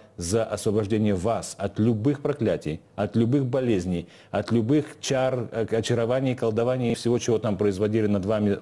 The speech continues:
во времена Советского Союза с этими вот Слава К П С С и так далее.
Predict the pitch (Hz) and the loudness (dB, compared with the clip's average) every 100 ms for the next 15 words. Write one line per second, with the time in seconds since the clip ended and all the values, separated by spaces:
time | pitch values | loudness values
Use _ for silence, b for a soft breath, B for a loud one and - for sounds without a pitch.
0 | - 90 110 110 107 98 107 135 131 127 | -2 -2 0 2 0 2 2 2 0 -2
1 | 117 117 117 113 98 98 104 95 95 92 | 0 2 2 2 0 0 0 2 0 -2
2 | B B B - 113 104 101 95 101 92 | B B B -2 0 -2 -4 0 0 2
3 | 95 90 90 85 85 82 | -2 -2 -4 -2 -2 -4